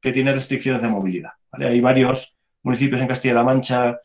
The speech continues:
que tienen restricciones de movilidad. Bueno, pues Talavera de la Reina, Talavera de la Reina sería, sería uno de ellos. Y bueno, ¿quién la, simplemente ya para, para acabar, bueno, pues el,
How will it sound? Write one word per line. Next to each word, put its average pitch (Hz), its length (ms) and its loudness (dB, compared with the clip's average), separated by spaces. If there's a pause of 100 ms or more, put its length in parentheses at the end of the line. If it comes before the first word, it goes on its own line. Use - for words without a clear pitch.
(220)
que 131 100 -2
tienen 127 220 0
restricciones 127 420 -4
de 123 60 0
movilidad. 127 360 4
Bueno, 113 160 -2
pues - 120 -14
Talavera 117 380 2
de 131 80 4
la 120 80 4
Reina, 139 380 0 (460)
Talavera 113 360 0
de 135 80 2
la 131 100 2
Reina 135 260 -2
sería, 117 460 -2
sería 104 280 -6
uno 95 180 -6
de - 100 -16
ellos. - 180 -14
Y 113 40 -8
bueno, 110 240 -4
¿quién 151 200 2
la, 139 280 0 (680)
simplemente 127 520 0
ya 123 160 2
para, 120 420 0
para 120 140 -4
acabar, 123 320 4
bueno, - 200 -6
pues - 240 -14
el, 101 380 -12